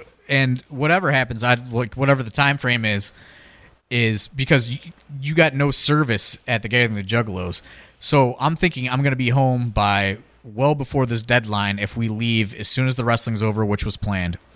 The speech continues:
Well, the Necro Butcher decides, like, "Fuck,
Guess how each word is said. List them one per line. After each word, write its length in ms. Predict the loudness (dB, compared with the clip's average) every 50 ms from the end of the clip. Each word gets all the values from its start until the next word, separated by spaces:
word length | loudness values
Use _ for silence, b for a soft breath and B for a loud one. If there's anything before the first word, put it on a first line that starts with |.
| B B B B B B B B B _ -2
Well, 280 | 0 2 2 0 -2 B B B B B
the 80 | -2 0
Necro 280 | 0 2 2 0 2
Butcher 240 | 2 2 0 0 -2
decides, 480 | -2 -2 -2 0 2 2 2 2 0 -2
like, 380 | -2 0 0 -2 -2 -4 -10 B B B B B B B B B B B B B
"Fuck, 380 | _ -2 2 4 4 4 2 -4